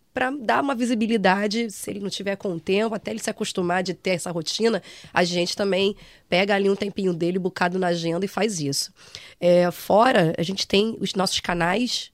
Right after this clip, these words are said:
que são sempre abertos, o nosso grupo de e-mail, o nosso Teams, que a gente sempre divulga pra qualquer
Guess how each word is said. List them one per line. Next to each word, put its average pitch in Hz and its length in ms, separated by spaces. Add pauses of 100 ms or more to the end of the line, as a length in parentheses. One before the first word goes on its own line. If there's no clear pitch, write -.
que 185 140
são 175 220
sempre 180 260
abertos, 185 640
o 180 60
nosso 170 200
grupo 180 280
de 165 100
e-mail, 185 540
o - 20
nosso 175 280
Teams, 196 640 (360)
que - 80
a - 20
gente 185 120
sempre 247 340
divulga 196 480
pra 196 120
qualquer 208 480